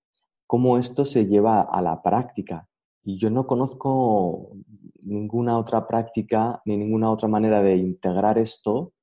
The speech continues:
que no sea a través de la experiencia dentro de la vida de uno mismo.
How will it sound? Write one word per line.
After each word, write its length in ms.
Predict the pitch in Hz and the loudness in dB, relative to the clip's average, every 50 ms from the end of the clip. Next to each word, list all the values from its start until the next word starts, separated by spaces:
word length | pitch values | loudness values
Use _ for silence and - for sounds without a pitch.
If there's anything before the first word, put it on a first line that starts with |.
| _ _ _ _ _ _ _ _ _ _ _ _ | _ _ _ _ _ _ _ _ _ _ _ _
que 120 | - 110 95 | -4 -4 -2
no 140 | 95 101 101 | -2 -2 -4
sea 200 | - - 107 107 | -2 -2 -2 -2
a 60 | 107 | 0
través 280 | - 110 92 95 92 | 0 -2 0 0 0
de 60 | 101 117 | 0 0
la 40 | 113 | 0
experiencia 720 | 110 - - - 101 92 90 92 92 90 - - 120 117 95 | 0 -4 -8 -8 -6 -4 -4 -4 -4 -4 -4 -4 -4 -4 -4
dentro 360 | 92 95 92 87 110 113 101 | -4 -6 -6 -4 -2 0 0
de 260 | 95 92 87 85 80 87 | 2 0 0 -2 -4 -4
la 120 | 87 85 | -4 -2
vida 260 | 90 101 98 104 107 | 0 0 2 2 2
de 80 | 95 92 | 2 0
uno 160 | 90 90 85 | 0 0 -2
mismo. 400 | 87 104 131 131 - - - 156 | -2 -2 -2 -4 -6 -10 -16 -18